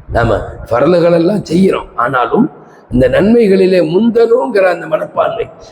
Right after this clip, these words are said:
நன்மைகளில் எவ்வளவு முடியுமோ அவ்வளவு முதல் ஆளாக வரணுங்கிற அந்த மனப்பான்மை நமக்கு வேண்டும். ஏன்னா துன்யா என்பது நமக்கு முடிவு செய்யப்பட்ட ஒன்று, அது நமக்கு கிடைச்சிடும்.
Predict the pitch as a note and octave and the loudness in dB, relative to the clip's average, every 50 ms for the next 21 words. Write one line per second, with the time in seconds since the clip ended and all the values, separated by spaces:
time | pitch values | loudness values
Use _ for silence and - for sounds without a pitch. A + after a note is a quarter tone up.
0 | - - - C3+ E3+ G3+ A3 A3 G3 F3+ G3+ G3+ G3 G3 F3+ D#3+ D#3 D#3 G#3+ B3 | -20 -6 -2 0 2 2 4 2 2 2 2 2 2 2 2 0 2 0 2 2
1 | A#3+ A#3 A3 G#3+ G3+ G#3 A#3 A#3 A3+ G3 F3+ G3 G3+ G#3 F3+ D#3 E3 F3+ G3+ A#3 | 2 2 2 2 0 0 0 0 2 2 2 2 2 0 0 -2 -4 -2 0 0
2 | B3 B3+ - G#3 G#3 G#3 G3 G3+ G3 F#3+ F#3 - F3 F3 F#3+ G#3 G#3 G3 F#3+ F#3 | 0 0 0 0 0 0 0 0 0 0 0 0 0 -2 -4 -4 -4 -2 0 0
3 | F3+ E3+ E3 D#3+ E3 F3+ F3+ F3 F3+ - - G#2+ - - B2+ A#2 - - - - | 0 0 -2 -4 -8 -4 -4 -4 -2 0 -2 -2 -2 -4 -12 -16 -16 -20 -20 -20
4 | - - A2+ A#2+ B2+ - - - C3+ A#2 A2+ G#2+ G2 - - - - - - - | -20 -14 -8 -6 -6 -6 -4 -2 0 0 0 0 -2 -6 -12 -20 -20 -20 -20 -20
5 | - _ - C3+ F3+ F#3+ E3+ - D3+ E3+ F#3 G3+ A3+ A#3+ A#3 A3 G3+ F#3 F3 F3+ | -20 _ -2 0 0 0 0 0 2 2 2 4 4 4 4 2 2 0 0 0
6 | F#3 G3 G3 F#3 F#3 F#3 F#3 - F#3+ F3+ F#3+ G#3+ A#3 A3 D#3 - G3+ F#3+ F#3+ - | 0 2 2 2 2 0 -2 -2 -2 -2 -2 0 0 0 0 0 0 -2 -2 -2
7 | - D#3+ F3 D#3+ C#3 C3 B2+ - - - - - - - - - _ _ _ _ | -4 -4 -4 -2 -2 -2 -6 -8 -16 -20 -20 -20 -20 -20 -20 -20 _ _ _ _
8 | - - D#3+ G3+ G#3+ G#3 G3+ G3 - - - - F3+ F#3 G#3+ E3+ - F3+ E3 - | -6 -2 0 2 2 2 2 0 0 0 -2 0 0 2 2 0 0 -2 -2 -2
9 | - - | -4 -8